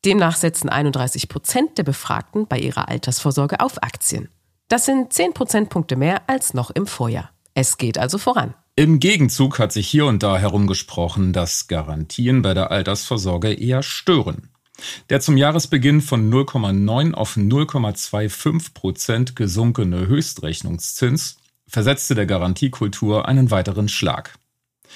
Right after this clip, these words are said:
Speaker 2: Viele Anbieter würden sich nun noch schneller neu ausrichten, meldet die Ratingagentur Assecurata. Allianz-Vorstand Andreas Wimmer beispielsweise will Lebensversicherung und Vermögensverwaltung künftig enger miteinander verzahnen,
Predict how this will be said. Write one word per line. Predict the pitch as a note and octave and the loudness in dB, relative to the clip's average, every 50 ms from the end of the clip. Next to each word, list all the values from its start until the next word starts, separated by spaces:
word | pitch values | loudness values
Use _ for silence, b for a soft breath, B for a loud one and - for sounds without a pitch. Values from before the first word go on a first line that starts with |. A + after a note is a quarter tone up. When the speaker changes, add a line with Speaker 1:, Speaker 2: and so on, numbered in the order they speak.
| B B B B B | B B B B B
Speaker 2:
Viele | - - F3+ E3 C#3+ - | -2 2 2 4 4 4
Anbieter | A#2+ C3 B2+ B2+ B2+ B2 A#2+ A#2+ G#2 | 4 4 4 4 4 4 2 2 2
würden | G#2+ A2 G#2 G#2+ | 2 2 2 2
sich | F2+ G#2 G2 - | 2 0 0 0
nun | A#2 A2+ C#3+ E3 D#3 C3+ | 2 4 4 6 6 6
noch | C#3 E3+ E3 | 4 4 2
schneller | - - B2 G#2+ G2+ F#2+ F#2+ F#2 - | 2 0 2 2 2 2 0 0 -2
neu | - G2+ G#2+ G#2 G#2 A2 A2+ - | -2 -2 0 0 0 0 -2 -2
ausrichten, | - F2 F2 - - - E2+ - - - - F2+ F#2 F#2+ - - | -4 -6 -6 -6 -6 -8 -10 -10 -8 -6 -4 -2 -2 -2 -2 -2
meldet | F#2+ F#2+ F#2+ F#2+ G2 D#2+ - | -4 -2 -2 -2 -2 -2 -2
die | F#2+ | -2
Ratingagentur | F2+ F2+ F#2+ G#2 G#2 G#2 G#2+ G2+ - F2 F2+ F#2 F#2 F#2 - - G#2 G2+ G2+ G2+ - | -2 0 0 0 0 0 -2 -2 -2 -4 -4 -2 -4 -4 -4 -2 -2 -2 -2 -2 -2
Assecurata. | G2+ G#2 - - G#2+ - - A2+ G#2 F#2 F2 E2 D#2 - - E2+ D#2+ F2 E2+ - _ _ _ _ _ _ _ _ _ _ _ _ _ _ _ _ - | -4 -4 -4 -6 -6 -4 -4 -4 -4 -2 -2 -4 -4 -4 -8 -10 -10 -12 -16 -20 _ _ _ _ _ _ _ _ _ _ _ _ _ _ _ _ -4
Allianz-Vorstand | - G2+ G2 G#2 A2+ A#2+ B2 - - B2 A2+ A2+ - - A#2 A2 A2+ A2+ - - | -2 0 2 4 4 2 2 0 -2 -2 -2 -2 -2 0 0 2 2 0 0 -2
Andreas | G2 G2 F2+ F#2 F#2 F#2+ F#2+ - G#2+ | -4 -2 -2 -2 -2 -4 -2 0 2
Wimmer | C3 C#3 C#3+ C#3 B2+ | 4 4 4 4 4
beispielsweise | B2+ B2 B2 - - G#2 - - - G2 G#2 G#2 G2 A2+ A2 G#2+ b b b b b b b b b | 2 0 0 -2 -6 -10 -8 -4 -2 -2 0 0 0 -2 -4 -4 b b b b b b b b b
will | - D3 E3+ | 2 4 4
Lebensversicherung | E3 C#3+ A#2 A#2+ B2 B2+ B2+ B2+ - - A#2+ G#2 A#2+ B2+ - - A#2 G2 G#2+ A2+ A2+ - | 4 4 4 4 6 4 4 2 0 -2 0 0 0 0 0 0 0 0 2 0 0 -2
und | - - G#2 A2+ G#2+ | -2 -2 -4 -4 -2
Vermögensverwaltung | - - G#2+ G2 F#2+ G2 F#2 G#2+ G2 - - F#2 E2 F2 F#2 F2 - G2 G2 G2+ G2 - - - - | -2 0 0 2 2 2 0 -2 -2 -2 -4 -2 0 0 0 0 0 0 -2 -2 -2 -6 -16 -10 -2
künftig | - A2+ G2+ G2 - - G#2 G2 F#2 - - - | 0 0 0 0 -2 -2 -2 -2 -2 -4 -4 -2
enger | G2 F#2+ F#2+ F#2+ F#2 | 0 0 2 2 2
miteinander | F#2+ F2 F#2+ F#2 F2+ F2+ F2+ F2 F2 F2 | 0 -2 -2 -2 -2 0 0 0 -2 -4
verzahnen, | - - E2+ - - - A2+ A2+ A#2 A2+ G#2 F#2 E2 D#2+ D#2 | -4 -6 -8 -6 -2 2 2 4 4 4 2 2 0 -4 -6